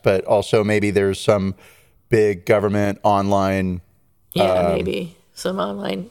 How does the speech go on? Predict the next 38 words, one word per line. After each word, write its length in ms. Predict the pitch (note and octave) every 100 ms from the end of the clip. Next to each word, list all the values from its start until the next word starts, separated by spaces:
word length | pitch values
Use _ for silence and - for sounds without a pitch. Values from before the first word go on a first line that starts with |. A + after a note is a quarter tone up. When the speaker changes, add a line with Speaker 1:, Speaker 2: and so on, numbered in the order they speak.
| -
Speaker 1:
stuff. 520 | - - - F#3 E3
Speaker 2:
anti-harassment 800 | G3 F#3+ F#3 G3+ - - G3+ F#3+
thing 180 | F3+ F#3
Speaker 1:
Yeah. 120 | G#3
Speaker 2:
happening. 320 | A#3 F3 F#3 - _ _ _ -
Speaker 1:
That, 160 | D#3 C#3 - -
Speaker 2:
Yeah, 80 | D#3+
Speaker 1:
that's 180 | E3
Speaker 2:
it 40 | E3+
could 80 | F#3
Speaker 1:
exactly 300 | D3 D3+ D#3
Speaker 2:
be. 20 |
Speaker 1:
what 100 | C#3
I 140 | B2+ D3
was 160 | A2+
gonna 220 | - F2
say. 340 | E2+ - - - _ _
Speaker 2:
<laughs> 200 | _ -
I 2000 | - - C#4+ A3 - A3+ - E4 D4+ - B3+ - - - - A3 - - - G3 - - - _ F#3+
just 200 | - -
beat 120 | -
you 80 | C#3
to 180 | - F2 -
it. 80 | - - - - - - - - C#4 C#4 C4 - - -
Uh, 300 | F#3+ A#3 A#3
so 400 | - - C4 B3
law-, 420 | A#3+ B3+ D4+ F4 -
lawyer 600 | B3+ B3+ B3+ C4 G3+ G3 -
Claire 280 | - A#3+
Mitchell 360 | A3 A3 - F3+
and 160 | F#3 F#3+
writer 260 | G3 G3
Zoe 300 | G3 G#3 A3+
Vendatazzi 640 | G3 G3 F#3 G3 E3+ F3+ F#3
founded 380 | F#3 F#3+ F#3
Witches 340 | G3 G#3+ A#3+ A3+
of 100 | F#3+
Scotland 520 | - F3+ E3 F3+